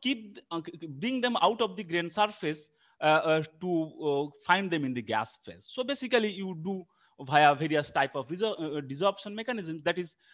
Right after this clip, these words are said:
when the star formation starts, you can get, uh, the, you can, uh, molecules can dissolve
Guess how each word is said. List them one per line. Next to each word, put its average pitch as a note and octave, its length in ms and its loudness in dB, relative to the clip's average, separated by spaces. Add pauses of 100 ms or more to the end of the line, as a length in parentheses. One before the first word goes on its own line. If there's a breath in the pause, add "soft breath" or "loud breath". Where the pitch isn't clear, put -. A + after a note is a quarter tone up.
(140 soft breath)
when F3+ 180 0
the F3 100 -6
star E3+ 240 0
formation F3 380 -12
starts, G3+ 440 6
you E3 100 -12
can C#3+ 180 -4
get, C#3 220 2 (260)
uh, C#3 60 -10 (140)
the, D3 140 -6
you D3+ 100 -6
can, C#3 340 -6
uh, C3+ 140 -6
molecules C3+ 480 -4
can B2+ 240 -6 (220)
dissolve B2+ 320 -4